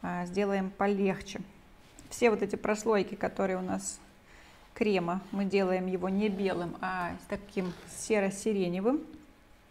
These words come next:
У меня немножко тянется желтинка, э, с палитры, коричневость, может быть, пачкость, поэтому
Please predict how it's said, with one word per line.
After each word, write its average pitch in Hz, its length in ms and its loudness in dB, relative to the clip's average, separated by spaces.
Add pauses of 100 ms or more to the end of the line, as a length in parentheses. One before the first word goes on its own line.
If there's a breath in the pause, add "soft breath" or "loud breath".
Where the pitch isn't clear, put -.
(360)
У 233 60 -4
меня 285 140 4
немножко 208 420 2
тянется 190 540 0
желтинка, 285 920 0 (560 loud breath)
э, 208 640 2
с 202 80 -8
палитры, 220 560 2
коричневость, 220 720 -4
может 202 220 -4
быть, 196 160 -4
пачкость, 190 560 0
поэтому 185 480 0